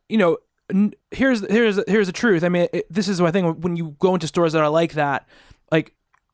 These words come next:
i-, if you, if you're forcing someone to pull out their phone to, to look up the stuff that you can't answer, <laughs> then you're gonna get replaced by that phone. That, that's just what happens. And there are, there's no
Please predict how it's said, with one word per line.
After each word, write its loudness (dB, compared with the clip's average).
i-, -4
if -2
you, 2
if -4
you're 2
forcing 0
someone 0
to -4
pull -2
out 0
their 2
phone 0
to, -6
to 0
look 0
up 0
the -4
stuff -2
that -4
you -4
can't -2
answer, 0
<laughs> -20
then 4
you're 4
gonna 2
get 0
replaced -2
by 2
that 0
phone. 0
That, 0
that's 2
just -6
what 0
happens. -2
And 0
there 4
are, 0
there's 2
no 2